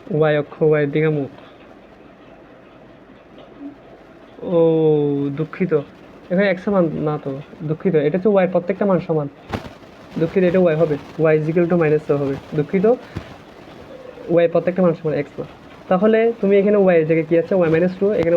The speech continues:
ওয়াই মাইনাস টু বসাও, ওয়াই মাইনাস টু বসাও। এখন ঠিক আছে, তো এখন তুমি এটাকে চাইলে আর আরেক গুণ করতে পারো, বা ওয়াই এর মানটা ডাইরেক্ট বের করতে পারো। যেহেতু সমীকরণ বলছে, তাহলে আমি এইভাবে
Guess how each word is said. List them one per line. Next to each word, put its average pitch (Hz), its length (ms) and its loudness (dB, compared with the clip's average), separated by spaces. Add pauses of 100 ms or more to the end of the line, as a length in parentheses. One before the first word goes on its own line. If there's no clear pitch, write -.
ওয়াই 156 160 2
মাইনাস 165 220 0
টু 170 120 -6
বসাও, 170 240 -2 (800)
ওয়াই 151 200 2
মাইনাস 190 280 2 (220)
টু 165 140 0
বসাও। 139 240 -4 (500)
এখন 208 180 4
ঠিক 202 160 2
আছে, 156 120 -4 (720)
তো 175 80 2 (220)
এখন 220 200 2
তুমি 220 160 4 (340)
এটাকে 190 300 0 (200)
চাইলে 170 280 2
আর 160 100 0
আরেক 160 180 0
গুণ 156 140 0
করতে 156 200 0
পারো, 151 140 0 (360)
বা 156 80 2 (100)
ওয়াই 156 140 4
এর 151 80 -2
মানটা 151 240 0
ডাইরেক্ট 151 220 0
বের 147 160 -2
করতে 151 220 -4
পারো। 143 160 -6 (540)
যেহেতু 226 260 2
সমীকরণ 233 420 4
বলছে, 226 260 0
তাহলে 170 220 2
আমি 170 140 2
এইভাবে 156 260 2